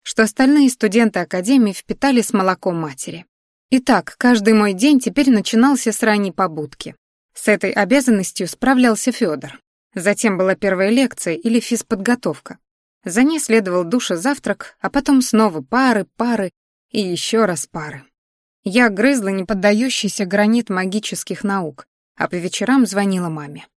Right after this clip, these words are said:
Не каждый день, но довольно часто, чтобы она перестала волноваться.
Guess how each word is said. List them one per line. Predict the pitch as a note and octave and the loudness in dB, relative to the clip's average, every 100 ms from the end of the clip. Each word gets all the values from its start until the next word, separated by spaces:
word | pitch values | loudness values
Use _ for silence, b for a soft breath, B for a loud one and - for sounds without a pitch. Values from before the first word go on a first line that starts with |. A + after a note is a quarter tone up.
| _ _ _ - | _ _ _ -2
Не | A3+ | 0
каждый | B3+ E4 G3 E3 | 2 0 0 -4
день, | D3+ D3+ - - | -4 -6 -8 0
но | C#4 | 4
довольно | B3+ B3+ C4 A#3 A3+ | 4 4 6 4 2
часто, | - D#3+ - - _ _ | -2 -6 -8 -12 _ _
чтобы | - - F3+ | -6 -2 0
она | F3 F3 | 0 -2
перестала | F3+ F#3 - F3+ E3 | -4 -6 -2 -2 -2
волноваться. | E3+ F3+ F3 D3 C3+ - | -4 -4 -6 -8 -10 -12